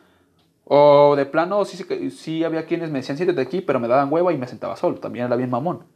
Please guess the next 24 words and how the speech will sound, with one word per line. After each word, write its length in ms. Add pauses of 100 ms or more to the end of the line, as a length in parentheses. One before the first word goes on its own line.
(1080)
El 80
chiste 280
que 440 (1300)
con 120
esta 160
morrita 280
a 20
veces 160
me 80
sentaba 300
en 60
equipo, 580
a 40
veces 200
salía 220
al 80
rece-, 540
ah, 160
bueno, 180
al 120
recreo 460
en 80
ese 100
entonces. 640